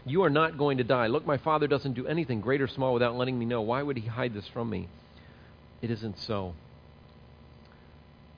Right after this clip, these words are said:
These guys had two different perspectives on the situation.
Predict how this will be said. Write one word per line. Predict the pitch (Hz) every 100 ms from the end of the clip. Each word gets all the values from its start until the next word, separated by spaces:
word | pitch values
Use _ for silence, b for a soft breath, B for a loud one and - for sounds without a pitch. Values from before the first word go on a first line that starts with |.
| -
These | 139 135
guys | 160
had | 151 127
two | 151
different | 151 135 120
perspectives | 120 - 143 131 110
on | 110
the |
situation. | 101 - - 110 113 -